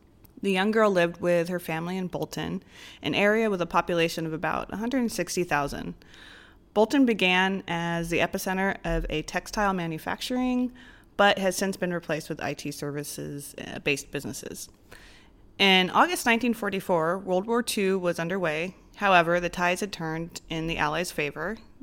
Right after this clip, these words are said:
Kids in England were now attending school on a regular basis again, and the last push to end the war in Europe was underway. Things in England were beginning to return to normal after several years of wartime.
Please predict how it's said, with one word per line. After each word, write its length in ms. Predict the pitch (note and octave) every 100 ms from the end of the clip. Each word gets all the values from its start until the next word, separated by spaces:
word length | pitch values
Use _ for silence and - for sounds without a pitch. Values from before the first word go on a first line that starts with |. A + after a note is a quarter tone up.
| -
Kids 220 | G3+ G3
in 100 | A3+
England 300 | F#3+ F#3 F#3+
were 100 | F3
now 220 | E3 E3
attending 400 | F3 F3 F3 F3+
school 380 | - - E3 F3
on 180 | F3 E3+
a 40 |
regular 320 | D#3+ D#3 F#3
basis 380 | F#3+ D#3+ D#3 D#3
again, 420 | D#3+ D#3 D3+ D#3 -
and 180 | D#3 D#3
the 80 |
last 380 | D3+ D3+ E3+ -
push 240 | A3 G3+ -
to 180 | -
end 180 | E3+ F#3+
the 60 | F#3
war 300 | E3+ E3 D#3+
in 160 | D#3
Europe 320 | D#3 D#3 D3+ D3
was 100 | C#3+
underway. 540 | C#3+ F3 D4+ G#3+ - - - - - - - -
Things 300 | - A#3 A#3+
in 80 | B3
England 360 | A#3 A#3 G#3+ G#3
were 120 | F3+
beginning 380 | F3 F3+ F#3+ G3
to 180 | G3+ F3+
return 260 | E3+ F#3
to 80 | A3
normal 400 | C4+ G3 F3+ F3+
after 240 | E3+ E3+
several 320 | D#3+ F3 F3+ F#3+
years 300 | F3+ F3 E3+
of 160 | D3+
wartime. 580 | D#3+ D#3+ - C#3+ C#3 F3